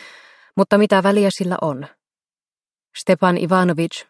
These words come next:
sylkäisee maahan yhtä keltaisen räkäklimpin kuin hänen sormenpäänsäkin. Kaikkialla haisee kusi, etenkin tässä portaiden luona, mutta jos imee tupakkaa tarpeeksi, löyhkää ei huomaa. Sitä paitsi Grigori Petrovich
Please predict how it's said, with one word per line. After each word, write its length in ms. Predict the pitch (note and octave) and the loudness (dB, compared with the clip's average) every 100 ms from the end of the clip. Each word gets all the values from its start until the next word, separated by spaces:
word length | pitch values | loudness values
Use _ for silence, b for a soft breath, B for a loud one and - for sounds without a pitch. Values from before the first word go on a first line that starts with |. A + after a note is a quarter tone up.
| - | -6
sylkäisee 540 | - F3 E3+ E3 F3 E3 | -2 0 0 0 0 2
maahan 360 | F3 F3+ F3 | 2 2 0
yhtä 300 | F3+ G3+ - E3 | -2 -2 -4 -2
keltaisen 520 | F3+ E3 D#3 D3+ D#3 | -2 0 -2 -2 -4
räkäklimpin 840 | F3 F#3 D3+ - D#3+ D#3 C#3+ C#3+ | -2 -4 -6 -4 -2 -2 -4 -6
kuin 180 | C#3+ D3 | -4 -6
hänen 180 | D3+ D3+ | -4 -6
sormenpäänsäkin. 1080 | - E3+ D3 C3+ C#3+ C3+ D#3 - - D3+ E3+ _ _ _ _ _ _ _ _ - | -4 -6 -6 -8 -10 -10 -14 -16 -16 -16 -16 _ _ _ _ _ _ _ _ -2
Kaikkialla 480 | F3+ E3+ F3 D3+ D3 | -2 0 -2 -2 -2
haisee 360 | D#3+ D3+ D#3 C#3+ | -4 -4 -8 -8
kusi, 380 | F3 E3 - - _ _ _ _ _ | -8 -8 -12 -16 _ _ _ _ _
etenkin 400 | F3 D#3+ D#3 E3+ | -2 0 -2 -2
tässä 220 | E3 F3+ F#3+ | -4 -4 -4
portaiden 520 | F#3 - D#3+ D3+ D#3 | -4 -2 -4 -2 -2
luona, 280 | E3 D3+ D#3 B B B B - | 0 0 -2 B B B B -6
mutta 200 | F#3 F#3+ | 0 2
jos 180 | G3+ G#3 - | 2 2 0
imee 240 | G#3 G3+ G3 | 0 2 0
tupakkaa 460 | G3+ G3+ - F3+ F#3 | -2 -4 -2 -2 0
tarpeeksi, 680 | G3 G3 - D3+ - E3 | 0 0 -4 -6 -4 -2
löyhkää 480 | F3+ F#3 - D#3 C#3+ | 0 0 -2 -6 -6
ei 180 | - D#3+ | -4 -4
huomaa. 560 | E3 D#3 B2 A2+ D3+ D#3 _ _ _ _ _ _ _ _ _ _ _ | -2 -4 -4 -12 -16 -18 _ _ _ _ _ _ _ _ _ _ _
Sitä 200 | G3 F3+ E3+ | -2 -2 0
paitsi 260 | E3+ - | -2 -2
Grigori 480 | E3+ G3 F#3+ D#3+ D3+ | -4 -2 0 -2 -2
Petrovich 680 | C#3+ E3 F3 D#3 D3+ D#3+ | -4 -6 -6 -6 -6 -8